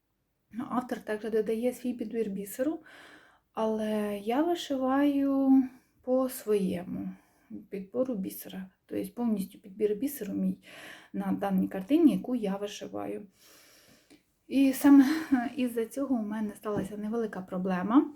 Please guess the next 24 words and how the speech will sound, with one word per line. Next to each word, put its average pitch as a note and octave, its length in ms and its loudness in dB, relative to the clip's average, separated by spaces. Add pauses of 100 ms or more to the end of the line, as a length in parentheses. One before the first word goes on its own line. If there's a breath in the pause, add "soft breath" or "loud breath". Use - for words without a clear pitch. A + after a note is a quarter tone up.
(320 loud breath)
Я A3+ 160 -4
вишила B3 360 0
невеликий, A3+ 600 -4
е, G3+ 260 -6 (840 loud breath)
е, B3 220 -8 (260)
невелику A#3 420 -4
ділянку A#3+ 880 -2 (300)
і, A#3 500 -2 (200)
е, G#3+ 180 -6 (140)
мабуть, G#3 580 -8
бісеринок, G#3+ 840 -6 (840 loud breath)
е, F#3+ 360 -6 (440 soft breath)
десь G3+ 480 -8
дві G#3+ 580 -4 (240)
тисячі F#3+ 680 -6 (200)
чи G3 100 -8
дві G3+ 120 -4
з G#3+ 60 -8
половиною G3 520 0
тисячі, G3 420 -10
я B3+ 120 -2
вже G3 100 -4
не F#3+ 100 2
пам'ятаю. F#3+ 580 -2